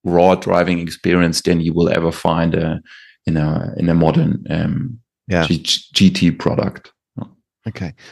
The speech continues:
Speaker 2: So you've taken us through R and S. Let's go on to G and T.
Speaker 1: Um, yes, T is basically just,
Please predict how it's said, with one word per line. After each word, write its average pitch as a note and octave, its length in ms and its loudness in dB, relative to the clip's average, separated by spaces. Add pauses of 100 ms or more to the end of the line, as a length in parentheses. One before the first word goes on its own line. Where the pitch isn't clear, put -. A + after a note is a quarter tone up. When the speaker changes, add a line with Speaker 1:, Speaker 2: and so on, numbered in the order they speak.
Speaker 2:
So - 100 0
you've C3 80 4
taken D#3+ 300 2
us C3+ 180 -2
through B2+ 380 4
R A2+ 460 4
and G2+ 260 -4
S. - 600 -4
Let's - 200 -8
go G#2+ 200 0
on F#2+ 80 -4
to F#2 180 -8
G F#2 300 -4
and F2 180 -8
T. F2 380 -6 (880)
Speaker 1:
Um, C3+ 500 4 (400)
yes, G2+ 380 2 (320)
T F3 240 2
is - 140 0
basically G#2 580 2
just, - 580 -2